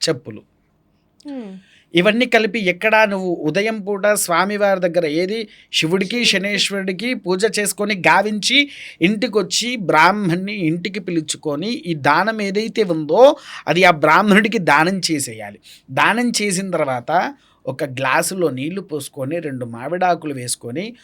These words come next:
Speaker 1: ఆ బ్రాహ్మణుడు వెళ్ళిపోతూ ఉంటే "శని పోయింది, పీడ పోయింది, శని పోయింది, పీడ పోయిందని"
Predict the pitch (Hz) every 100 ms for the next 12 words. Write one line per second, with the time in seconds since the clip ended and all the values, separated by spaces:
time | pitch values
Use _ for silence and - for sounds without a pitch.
0 | - - 113 123 127 131 160 165 185 165
1 | 151 180 190 180 180 156 135 151 185 -
2 | _ _ _ - 151 160 185 175 180 190
3 | 226 - 143 131 120 113 104 104 - -
4 | 165 175 170 170 196 277 - - 160 160
5 | 160 156 143 143 226